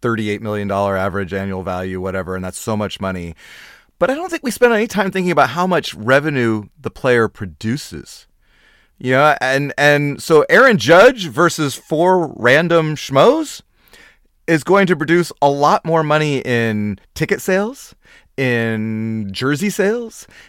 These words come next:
in television contract money. Uh, you know, you start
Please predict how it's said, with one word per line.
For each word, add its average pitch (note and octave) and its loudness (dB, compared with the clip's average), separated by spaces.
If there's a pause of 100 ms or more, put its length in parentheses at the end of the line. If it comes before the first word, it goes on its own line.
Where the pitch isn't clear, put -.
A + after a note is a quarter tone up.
(180)
in A#2 -2
television F#3+ 0
contract G#3+ 2
money. A#3 -2 (260)
Uh, D3+ 2
you F3 -2
know, E3 2
you G#3 0
start G3+ 4